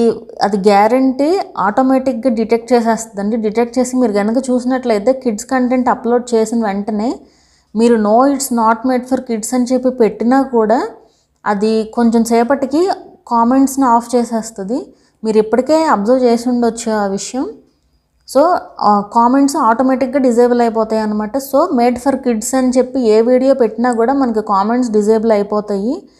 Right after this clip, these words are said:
In case మీరు పెట్టకపోయినా కూడా Made for Kids అని చెప్పి అదే ఆటోమేటిక్‌గా డిటెక్ట్ చేసి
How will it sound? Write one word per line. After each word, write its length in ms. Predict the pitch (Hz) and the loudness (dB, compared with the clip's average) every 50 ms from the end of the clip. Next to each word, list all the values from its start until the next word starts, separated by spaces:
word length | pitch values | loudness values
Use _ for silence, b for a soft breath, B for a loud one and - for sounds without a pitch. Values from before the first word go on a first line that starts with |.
| b b b b b b | b b b b b b
In 140 | - 196 208 208 | -4 -2 -2 0
case 260 | 202 277 302 339 330 - | 2 2 2 2 0 0
మీరు 180 | 311 285 269 | 0 0 0
పెట్టకపోయినా 840 | - - 220 - - - 240 254 247 - 233 214 226 247 254 262 269 | 2 0 0 0 2 0 0 0 -2 0 2 4 4 4 4 2 2
కూడా 220 | 262 247 254 247 262 | 2 2 2 2 2
Made 260 | 247 233 220 220 220 | 2 0 0 0 -2
for 140 | - 262 254 | -4 -6 -6
Kids 280 | 254 240 220 214 220 - | -4 -4 -6 -4 -4 -4
అని 160 | 247 240 240 | -2 -2 -2
చెప్పి 300 | 233 247 233 233 - 269 339 - - - | -2 -2 -4 -4 -4 -4 -6 -4 0 0
అదే 200 | 196 190 226 269 | 2 4 4 4
ఆటోమేటిక్‌గా 680 | 262 240 233 226 247 254 247 254 247 240 262 233 226 262 247 | 4 4 2 2 2 0 0 0 0 -2 -2 -2 0 -2 0
డిటెక్ట్ 440 | 214 220 214 214 233 233 233 233 - | 0 -2 -2 -2 -4 -4 -6 -8 -6
చేసి 360 | - 226 220 214 - 240 | -4 -4 -4 -2 -4 -4